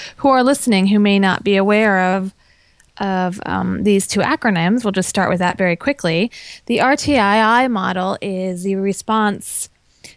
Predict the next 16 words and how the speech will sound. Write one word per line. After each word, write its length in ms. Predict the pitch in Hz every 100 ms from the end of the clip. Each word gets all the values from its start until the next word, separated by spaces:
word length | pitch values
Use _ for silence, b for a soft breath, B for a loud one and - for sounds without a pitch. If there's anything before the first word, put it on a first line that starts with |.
| -
to 140 | - -
intervention 680 | 233 220 190 180 185 185 180
and 100 | 170
instruction, 680 | 170 - 392 - - 180
or 60 | 175
response 460 | 175 - 202 196
to 100 | -
instruction 460 | 175 - 180 - 190
and 120 | 170
intervention. 760 | - 175 180 202 208 - 165 160
It's, 280 | 165 - -
it's 220 | - 208
a 40 | 233
guiding 440 | 233 240 254 233
framework 500 | - 196 190 175 -
that 340 | 190 175 -